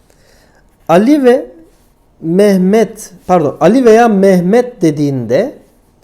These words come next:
şimdi Ali varsa burada şöyle diyelim. Ali varsa Mehmet olmayacak. Şöyle yapıyorum. Ali varsa Mehmet olmayacak. Bu birinci durum. İkinci durum Ali yoksa Mehmet olsun.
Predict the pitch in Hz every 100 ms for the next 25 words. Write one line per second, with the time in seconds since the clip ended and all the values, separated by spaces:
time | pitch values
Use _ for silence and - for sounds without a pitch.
0 | _ _ _ _ - 196 170 - - _
1 | - 151 233 262 294 285 262 311 - _
2 | _ _ _ _ _ _ _ _ _ _
3 | _ - 185 240 214 233 - 233 214 135
4 | 87 - - _ _ 160 208 226 254 269
5 | - 277 285 - _ - 170 202 190 190
6 | 208 202 - - _ _ _ - 147 208
7 | 233 208 226 220 - _ _ _ _ _
8 | _ _ - 143 123 135 156 - 165 185
9 | 170 - 135 139 139 131 - 156 202 196
10 | 208 208 - - 151 131 120 117 147 180
11 | 202 - - _ _ - 147 208 214 233
12 | 240 - - _ 156 214 285 - - 170
13 | 170 - 151 139 147 131 165 208 233 233
14 | 294